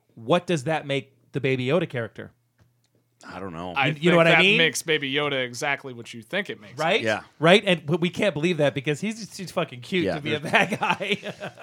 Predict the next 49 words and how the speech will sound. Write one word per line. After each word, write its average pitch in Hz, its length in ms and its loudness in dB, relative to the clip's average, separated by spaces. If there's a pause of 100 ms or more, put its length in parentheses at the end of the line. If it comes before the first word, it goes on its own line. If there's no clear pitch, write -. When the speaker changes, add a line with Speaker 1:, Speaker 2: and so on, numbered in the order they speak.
(160)
Speaker 1:
<laughs> - 60 -20 (120)
Speaker 2:
That 113 120 -8
would 127 140 -6
be 127 120 -6
ballsy. 117 480 0 (360)
Um, 104 460 0
there 151 160 2
was 143 100 -2
two 220 180 2
things 151 260 0
that 123 100 2
I - 20 6
wanted 123 240 2
to 104 60 -6
bring 110 200 -2
up 101 120 -4
before 120 240 -4
we 113 80 0
really 110 240 2
get 107 120 -4
into 107 440 -8
the 104 120 -4
meat 104 360 -6
of 87 160 -10
everything 98 460 -8
here. 92 360 -8
It's, 101 320 -4
Speaker 1:
Mm, 95 140 -20 (160)
meat. 104 200 -14
Speaker 2:
you 127 60 -6
know, 127 320 -4
one 131 240 0
of 151 80 -4
the 135 80 -4
big, 117 380 0 (720)
<laughs> - 720 -20
and 113 80 -6
I 113 40 -2
wanted 117 200 -2
to 110 80 -4
get 107 160 -6
your 113 160 -4
guys' 107 320 -6
thoughts 104 280 -4
on 92 120 -8
this 92 100 -8
specifically, 101 680 -8
Speaker 3:
Of 85 80 -16
course. - 320 -20